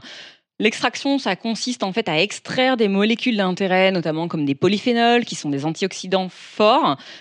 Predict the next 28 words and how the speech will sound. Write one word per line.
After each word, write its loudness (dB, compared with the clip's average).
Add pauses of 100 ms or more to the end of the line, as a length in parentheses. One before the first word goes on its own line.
(120)
d'un 2
mélange 2
de 0
plantes 0
avec 0
de 2
l'eau 4
et -2
des -2
solvants -2 (140)
végétaux. 0 (720)
L'hydrolyse, 4
là, 4
on 0
est 2
vraiment 4
dans 2
la 2
biotechnologie. 0
C'est -6
un -4
procédé -2
enzymatique -4
qui -12
permet 0
d'obtenir -2
des -8
sucres -2